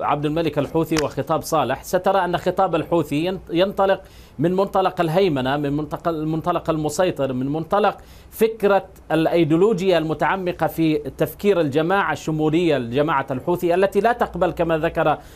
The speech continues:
ضيفك الكريم أن يكون هنالك شركاء وأنداد، وإنما تابعين. وبالتالي هم يرون على عبد الله صالح على أنه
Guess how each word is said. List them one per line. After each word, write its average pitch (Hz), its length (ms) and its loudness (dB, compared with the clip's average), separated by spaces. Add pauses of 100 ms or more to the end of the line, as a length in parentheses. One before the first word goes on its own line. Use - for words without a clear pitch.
(140)
ضيفك 180 340 0
الكريم 165 420 0
أن 160 100 -2
يكون 156 240 -2
هنالك 160 400 0
شركاء 156 540 0
وأنداد، 151 500 2
وإنما 160 500 0 (320)
تابعين. 160 520 2
وبالتالي 196 540 2
هم 208 360 0
يرون 196 360 4
على 170 220 0
عبد 160 260 0
الله 170 140 2
صالح 180 380 0
على 185 200 2
أنه 180 360 0